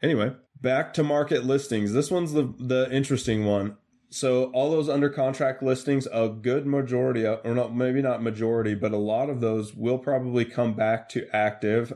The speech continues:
My case, my personal one that I have right now, if we have to cancel the contract, which we probably will, because right now the interest rate is too high, and to stomach that payment is just kind of crazy.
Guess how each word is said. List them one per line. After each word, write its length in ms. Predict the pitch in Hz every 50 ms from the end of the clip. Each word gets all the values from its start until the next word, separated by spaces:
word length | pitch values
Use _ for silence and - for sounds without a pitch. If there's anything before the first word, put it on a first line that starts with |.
| - -
My 360 | - 123 117 123 120 120 123 123
case, 500 | 127 - 127 120 120 120 - - - -
my 160 | 110 110 107
personal 540 | 110 - - 127 123 120 - 131 127 117 113
one 260 | 117 117 120 117 117
that 180 | 113 113 -
I 80 | - 110
have 240 | 113 120 113 113 110
right 200 | 113 113 104 107
now, 340 | 110 107 107 113 123 123 - - _ _ _ -
if 280 | 135 147 165 156 -
we 120 | 143 143 135
have 220 | 139 143 131 -
to 80 | - 131
cancel 400 | - - 123 120 120 - 120 110
the 80 | 110
contract, 580 | 107 - 110 110 113 110 - 123 120 123 - -
which 220 | 107 104 101 -
we 80 | - 107
probably 460 | 98 - 120 117 135 147 147 151 143
will, 340 | 127 117 117 113 110 110 113
because 320 | 113 113 101 - 113 107
right 260 | 101 107 110 113 110 113
now 220 | 113 110 107 107
the 260 | 107 107 104 101 - -
interest 320 | - 110 107 117 107 - -
rate 180 | 117 110 104
is 160 | - 95 - -
too 220 | - - 139 131
high, 380 | 123 113 101 98 98 104 101 - - - _ _ _ _ -
and 140 | 110 113 110
to 60 | 110
stomach 460 | - - - 120 120 123 117 117 -
that 280 | 110 113 113 113 - -
payment 380 | - 113 113 113 107 98 98
is 160 | - 98 95
just 280 | - 107 107 98 - -
kind 200 | - 107 107 104
of 180 | 101 101 101 -
crazy. 420 | - 110 107 104 101 101 98 95